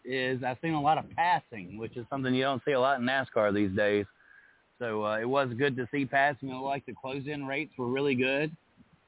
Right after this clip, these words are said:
Um, everybody seemed to be on the same playing field. And, uh, you know, we'll, we'll be able to know who's the better drivers. That's for sure. I was probably most surprised by Helio Castroneves.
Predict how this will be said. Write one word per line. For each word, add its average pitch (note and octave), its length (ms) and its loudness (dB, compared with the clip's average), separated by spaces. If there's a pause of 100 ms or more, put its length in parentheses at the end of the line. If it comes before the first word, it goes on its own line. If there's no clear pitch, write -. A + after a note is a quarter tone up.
(120)
Um, G#2 540 2
everybody A2+ 420 2
seemed B2+ 200 4
to B2 60 4
be A#2+ 440 6 (100)
on A#2 200 0
the A2 180 2 (100)
same B2 600 4 (220)
playing C3 480 4
field. C#3+ 380 4 (540)
And, G#2 220 -6 (120)
uh, G#2 340 -2 (560)
you G3+ 80 0
know, C#3+ 180 6
we'll, E3 280 4
we'll E3 140 4
be F3+ 140 6
able F3+ 120 4
to E3 80 4
know D#3+ 240 2
who's D3+ 280 4
the D3 100 0
better C#3+ 380 -2
drivers. C#3 560 -4 (480)
That's B2 180 -12
for A2+ 100 -8
sure. C3+ 300 -4 (280)
I F#3 120 6
was C4+ 120 6 (280)
probably G3 320 2
most D#3+ 320 2
surprised G3 400 2
by D3+ 160 2
Helio C#3+ 240 0
Castroneves. B2 720 -4